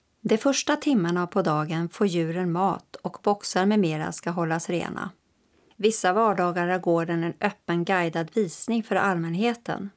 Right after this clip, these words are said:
På helger ordnas familjedag med visning av djuren och möjlighet att åka häst och vagn. Huvudinriktningen för visningen är barn.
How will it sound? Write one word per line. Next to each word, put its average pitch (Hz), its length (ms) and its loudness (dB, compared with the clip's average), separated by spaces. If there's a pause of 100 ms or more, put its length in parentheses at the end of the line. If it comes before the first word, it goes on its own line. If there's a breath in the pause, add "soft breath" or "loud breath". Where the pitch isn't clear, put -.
(760 soft breath)
På 175 100 0
helger 175 420 0
ordnas 175 480 -2
familjedag 180 800 0
med 226 220 0
visning 180 580 0
av 220 140 2
djuren 165 500 -4 (160)
och 185 120 0
möjlighet 160 480 0
att 156 120 -8
åka - 180 -8
häst - 460 -6
och - 80 -2
vagn. 202 380 -4 (2750 soft breath)
Huvudinriktningen 254 880 4
för 247 140 0
visningen 170 500 0
är 160 60 -2
barn. 175 420 0